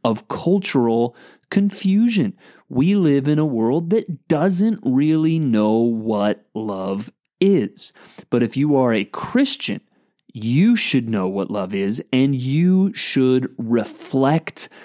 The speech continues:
that love towards others. We're gonna start Ephesians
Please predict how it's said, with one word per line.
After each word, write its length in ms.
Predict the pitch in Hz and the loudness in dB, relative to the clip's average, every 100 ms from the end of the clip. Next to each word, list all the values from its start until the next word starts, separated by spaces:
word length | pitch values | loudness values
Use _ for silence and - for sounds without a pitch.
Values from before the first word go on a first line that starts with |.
| - - | -20 -4
that 340 | 131 120 - 120 | 0 0 0 2
love 420 | 113 104 104 117 - | 2 2 0 -4 -10
towards 540 | - 110 101 98 104 - - | -2 0 2 0 -4 -10 -4
others. 480 | 120 110 95 - - _ - - - - - | 0 0 -2 -10 -16 _ -20 -20 -20 -18 -2
We're 140 | 120 | 2
gonna 180 | 143 127 | 2 0
start 360 | - 156 170 | 2 2 2
Ephesians 640 | 135 - 156 151 131 117 | 0 0 0 2 2 -2